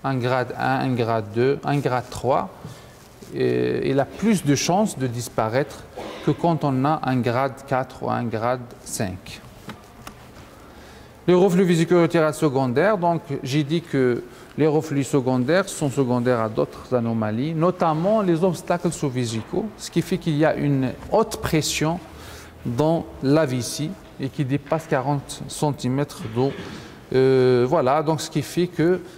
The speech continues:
cette cause-là, qui est responsable de l'altération du système anti-reflux. Donc voilà, on peut les scinder en deux groupes. Soit on a un di-, un défaut d'évacuation vésicale,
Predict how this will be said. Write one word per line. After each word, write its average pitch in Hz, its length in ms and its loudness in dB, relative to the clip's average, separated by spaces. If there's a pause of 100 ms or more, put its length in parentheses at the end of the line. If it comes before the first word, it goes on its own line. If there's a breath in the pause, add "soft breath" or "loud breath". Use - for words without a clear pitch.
(120)
cette 220 320 0
cause-là, 135 560 2
qui 135 300 -2
est 135 40 4
responsable 147 680 0
de 123 80 2
l'altération 156 720 0
du 120 140 -2
système 143 480 -4 (600 loud breath)
anti-reflux. 156 1300 2 (920 loud breath)
Donc 143 280 0
voilà, 131 460 4
on 113 120 0 (280)
peut 135 120 0
les 131 140 2
scinder 139 380 2
en 131 140 4
deux 135 420 4
groupes. 123 420 0
Soit 151 260 2
on 147 100 2
a 147 60 4
un 143 100 2
di-, 175 220 -2
un 165 120 2
défaut 180 360 2
d'évacuation 151 600 2
vésicale, 123 580 -2